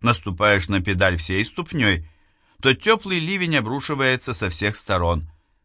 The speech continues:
Лера зажмурилась. Блаженство! Она оплескалась, пока не услышала стук в дверь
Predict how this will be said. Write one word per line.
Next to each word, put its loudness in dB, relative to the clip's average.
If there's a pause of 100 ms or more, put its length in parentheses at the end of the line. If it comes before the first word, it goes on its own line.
(460)
Лера 2
зажмурилась. -2 (800)
Блаженство! 0 (760)
Она 4
оплескалась, 0
пока -2
не 0
услышала -2
стук -6
в -4
дверь -2